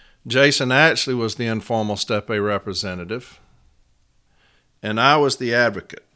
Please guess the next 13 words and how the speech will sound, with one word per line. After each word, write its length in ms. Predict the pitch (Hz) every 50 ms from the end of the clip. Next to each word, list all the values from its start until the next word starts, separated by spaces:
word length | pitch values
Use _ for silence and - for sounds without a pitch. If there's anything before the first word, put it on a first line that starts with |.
| _ _ -
okay? 540 | 98 95 - - 131 123 127 135 131 135 135 131 135 -
Now 160 | - 110 104
this 320 | 104 113 143 185 196 - -
time, 520 | - - 131 117 113 113 113 113 117 113 - _ _ _ _ _ _ _ _ _ _ _ _ _ _ _ _ _
they 140 | 120 120 117
sent 360 | 113 - - 135 131 - -
some 320 | - - 127 123 120 113 110
guy 280 | 120 117 117 117 113
from 240 | 107 - - 104 98 -
area 400 | 113 123 123 120 110 104 95 92
down, 400 | 82 82 87 85 80 71 69 - - _ _ _ _ _ _ _ _ _ _ _ _ _ _ _
some 320 | - - 127 123 120 110
bigwig, 560 | 110 123 117 113 107 - 92 85 73 67 -